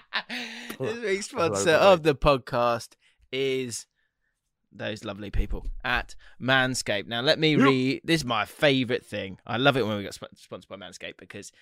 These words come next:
Speaker 1: they write gorgeous copy that I can just read out and we can enjoy. So let's
Speaker 2: When, when,
Speaker 1: do that.
Speaker 2: when you read it, it is amazing 'cause I, I, I read it this morning. And, and is, did you read it in an American accent?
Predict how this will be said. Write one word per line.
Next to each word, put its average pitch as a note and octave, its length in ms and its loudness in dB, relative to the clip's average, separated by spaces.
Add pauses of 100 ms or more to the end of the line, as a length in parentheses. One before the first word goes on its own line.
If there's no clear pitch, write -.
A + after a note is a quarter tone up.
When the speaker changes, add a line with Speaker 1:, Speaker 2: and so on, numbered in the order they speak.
(260)
Speaker 1:
they D3+ 400 2
write A2+ 480 -2 (400)
gorgeous D#3 520 4
copy A2+ 500 -4
that - 140 -6
I C#3 140 -2
can B2 120 -10
just A2+ 180 -8
read A#2+ 260 0
out G2+ 220 -2
and - 100 -4
we G#2 140 -4
can G2 160 -8
enjoy. F#2+ 440 -6
So - 140 -6
let's C3+ 380 4
Speaker 2:
When, B2+ 80 -4
when, D3+ 100 6
Speaker 1:
do G2+ 220 -6
that. G2+ 120 -10
Speaker 2:
when D3+ 160 6
you F#3+ 120 0
read F3+ 180 4
it, F#2 180 2
it B2+ 140 2
is C3 120 2
amazing A#2 420 2
'cause G#2+ 160 -4
I, A2 100 6
I, G#2+ 200 6
I A2 160 2
read G2+ 160 -2
it D#2+ 60 -4
this - 140 -16
morning. F#2+ 280 -6
And, F2+ 200 -8
and G#2 200 -4
is, D3+ 340 -2 (400)
did A#2+ 180 -8
you E3 120 2
read D#3+ 120 6
it D3+ 80 0
in C3 60 -2
an C3 60 2
American C3 340 2
accent? F#2+ 320 -6